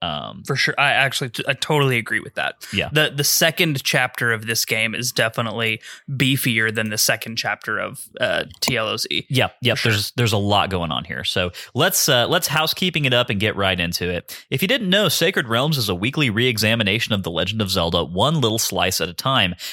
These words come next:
Speaker 1: Sacred Realms drops every Wednesday and is available on all major podcast networks. Every week, we play a new section of a Zelda game.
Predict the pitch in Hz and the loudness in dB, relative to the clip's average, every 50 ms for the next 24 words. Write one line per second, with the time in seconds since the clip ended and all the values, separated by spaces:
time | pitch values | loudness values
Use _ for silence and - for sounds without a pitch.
0 | - - - - 139 - - 151 110 110 113 120 123 120 - 110 107 110 110 - | -10 -6 -2 0 0 0 0 -2 0 2 2 2 2 0 0 2 2 4 4 2
1 | - 101 104 107 101 92 95 101 101 107 107 - 107 104 104 101 95 92 - 90 | 2 0 0 0 -2 0 0 -2 0 0 0 2 2 2 2 2 2 0 0 0
2 | 87 92 95 95 101 98 101 101 - - 135 151 151 147 - 135 156 160 156 139 | 0 0 0 0 0 0 0 0 0 0 2 2 2 2 0 2 2 2 2 2
3 | 123 - 117 - - 101 92 92 - - 95 90 - - 95 104 - - 90 90 | 0 0 -4 -4 -2 -2 -2 -2 0 -2 -2 0 0 -2 -2 -4 -4 -2 -4 -6
4 | 90 - - - 82 90 85 82 95 147 175 - - 131 160 - - 170 151 131 | -6 -6 -6 -6 -6 -6 -6 -4 -2 -2 -2 -2 -2 -4 -4 -2 0 2 2 2
5 | 139 151 151 - 160 165 156 - - 165 151 151 123 107 - 120 160 151 127 101 | 2 2 2 2 0 0 0 -2 -2 -2 -2 0 0 2 2 2 2 2 2 4
6 | 95 98 113 135 | 4 4 2 0